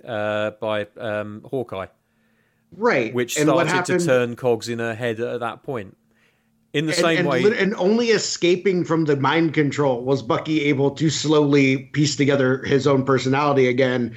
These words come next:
Speaker 1: Mm.
Speaker 2: If he would have gotten recaptured by, uh, it doesn't matter how nice Captain America is to the Winter Soldier, as long as he's being mind controlled to be the Winter Soldier, he can't do anything about it. He had no free will.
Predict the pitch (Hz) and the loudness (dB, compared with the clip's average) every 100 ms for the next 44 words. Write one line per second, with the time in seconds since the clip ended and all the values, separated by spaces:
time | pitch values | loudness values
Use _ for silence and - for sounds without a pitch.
0 | - 131 123 147 160 208 202 180 180 165 | -12 -10 -4 -2 2 4 4 2 -2 -2
1 | 151 170 147 175 143 139 131 139 - _ | -2 -4 -4 -6 -4 -4 -4 -8 -12 _
2 | _ 156 151 156 156 185 180 160 160 143 | _ -4 -2 -2 -2 0 0 2 0 2
3 | 151 139 151 143 143 131 147 147 147 131 | 0 0 -4 -2 0 0 2 2 0 -2
4 | 127 120 139 127 123 135 139 131 143 156 | -4 -2 -2 0 2 2 2 2 2 0
5 | 131 117 117 - - - - 147 156 180 | 2 0 0 -6 -20 -20 -4 0 4 4
6 | 185 165 175 151 165 170 143 139 160 175 | 4 2 0 0 4 4 4 2 2 0
7 | 165 165 139 175 160 135 160 160 170 156 | 0 -2 0 0 0 -2 -6 -2 2 4
8 | 156 151 143 170 143 147 135 139 180 180 | 4 2 0 -2 0 -2 0 -2 0 -2
9 | 127 160 156 151 143 131 170 113 143 151 | 2 4 6 4 2 0 -2 0 0 2
10 | 135 123 120 110 190 - - | 0 -2 -4 0 0 0 -10